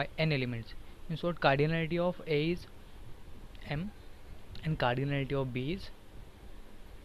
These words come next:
n. Okay, and I want to find out number of functions from set A to B. I also want to find out number of functions from A to B which are one one. I also want to find out number of functions from A to B which are onto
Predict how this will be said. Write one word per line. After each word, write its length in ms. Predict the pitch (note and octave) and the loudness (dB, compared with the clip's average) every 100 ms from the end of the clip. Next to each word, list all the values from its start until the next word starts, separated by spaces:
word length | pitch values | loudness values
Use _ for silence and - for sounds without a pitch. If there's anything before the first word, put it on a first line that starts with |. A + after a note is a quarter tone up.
| - | -4
n. 180 | C#3+ A2 - | -4 -4 -8
Okay, 180 | C#3 G#3 - - - - D#3 | -10 -10 -10 -12 -14 -10 -4
and 120 | D3+ | 0
I 60 | |
want 380 | D#3+ E3 E3 F3 - - | 2 2 0 -2 -6 -6
to 60 | E3+ | -4
find 340 | E3+ D#3 E3 | -2 0 2
out 120 | E3 | 2
number 280 | D3+ D3+ D#3 | 2 2 2
of 140 | E3 | 0
functions 540 | - D3+ D3+ - F#3+ G#3 - - - - - - - | 0 -2 -2 -2 -4 -6 -8 -12 -10 -12 -12 -12 -4
from 300 | D#3+ D#3+ D#3 | 0 0 0
set 240 | D#3 D3+ | -2 0
A 120 | C#3+ | -2
to 120 | C3+ C#3+ | -2 -2
B. 160 | D3 F#3+ - - D3+ | -2 -4 -10 -6 0
I 100 | D#3 | 2
also 280 | D#3 D3+ | 2 0
want 180 | E3+ E3 | 0 0
to 60 | D#3+ | -2
find 280 | - D3 D3+ | -2 0 2
out 80 | D3+ | 2
number 260 | C#3+ D3 | 2 2
of 140 | D#3 - | 2 0
functions 480 | D3+ C#3+ - E3+ | -2 0 0 -2
from 180 | D#3+ D3 | -2 -2
A 100 | C3+ | -2
to 100 | C#3 | -2
B 200 | D3 D#3+ - - - | -4 -6 -8 -12 -8
which 160 | D3 D#3+ | -4 0
are 120 | C#3 | 0
one 220 | A#2+ B2+ | 0 -2
one. 220 | C#3+ E3+ - - - - | -4 -8 -10 -12 -8 0
I 60 | |
also 280 | C#3+ C#3+ D#3+ | 0 0 0
want 300 | D#3 D3+ D3+ | -2 -2 -2
to 100 | D#3+ - | -4 -2
find 240 | C#3+ C#3+ | 0 0
out 140 | D3+ E3 - | 0 -2 -6
number 300 | C#3+ C#3+ D3+ | -2 -2 0
of 80 | D3+ | -2
functions 440 | - C#3+ C#3 D#3 D#3 | -2 -2 -2 -4 -2
from 200 | D3+ - | -4 -4
A 140 | C3+ | -4
to 140 | C3+ C3+ | -4 -4
B 260 | B2 E3 - - - - | -4 -4 -8 -14 -14 -6
which 260 | C#3+ - C#3+ | -4 -2 -4
are 140 | D3 F3 - | -4 -6 -4
onto 380 | B2+ C3+ D#3 | -2 -2 -4